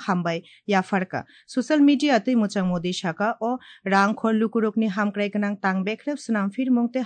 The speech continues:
হাতিনি রাং থংরগো চুবাওয়ানো। ব সাকা আউলি রকনো হা কতনি হামারিনো কম থিংনাই ওংগৈ তিসাওয়ানো আরবান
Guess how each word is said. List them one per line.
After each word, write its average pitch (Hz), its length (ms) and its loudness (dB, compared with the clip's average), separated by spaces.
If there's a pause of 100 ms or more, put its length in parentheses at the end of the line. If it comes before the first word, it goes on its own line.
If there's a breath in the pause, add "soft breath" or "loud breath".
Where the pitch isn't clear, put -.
হাতিনি 240 400 0 (360 loud breath)
রাং 185 120 4 (100)
থংরগো 185 460 0
চুবাওয়ানো। 170 560 0 (320 soft breath)
ব - 20 0 (160)
সাকা 226 300 0 (400 loud breath)
আউলি 294 300 4
রকনো 233 220 2 (100)
হা 294 100 4 (100)
কতনি 233 320 2 (120)
হামারিনো 196 540 2
কম 240 120 4 (100)
থিংনাই 196 280 0 (100)
ওংগৈ 202 240 -2 (260 soft breath)
তিসাওয়ানো 226 520 2 (140)
আরবান 220 260 0